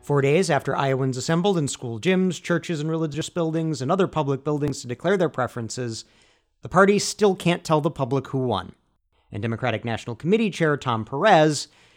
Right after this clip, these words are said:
has requested that the results be recanvassed. First, let's step back. Unlike normal elections, whereby a voter votes privately,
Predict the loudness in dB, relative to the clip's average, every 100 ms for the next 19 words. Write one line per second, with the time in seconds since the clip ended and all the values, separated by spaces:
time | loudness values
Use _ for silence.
0 | _ _ _ -2 -2 0 2 2 2 0
1 | -6 -4 -2 0 0 0 -2 -2 0 -2
2 | -4 -2 -4 -8 -14 -16 -18 _ _ _
3 | _ _ _ _ -2 0 0 -4 -6 -6
4 | -6 -2 0 -2 -6 _ _ -20 _ _
5 | 0 2 0 0 -2 -2 0 0 0 -2
6 | -4 -2 -2 -2 -2 -2 -4 -4 -4 -6
7 | -6 -8 -6 -2 -2 -2 -4 -4 -4